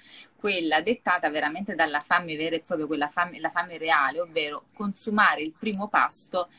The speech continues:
nel momento in cui cominciamo a sentire fame. Significa che abbiamo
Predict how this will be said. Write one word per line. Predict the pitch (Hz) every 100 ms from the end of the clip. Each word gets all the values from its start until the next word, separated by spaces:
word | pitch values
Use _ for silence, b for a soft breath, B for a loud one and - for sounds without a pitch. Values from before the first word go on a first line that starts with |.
| B B -
nel | 185 202
momento | 220 214 175 175
in | 233 233
cui | - 330 165 -
cominciamo | 202 190 220 - 160 160 170
a |
sentire | - - 208 - 151 151
fame. | 185 156 131 131
Significa | 143 - 180 - 214 196
che | 165
abbiamo | 156 156 170 165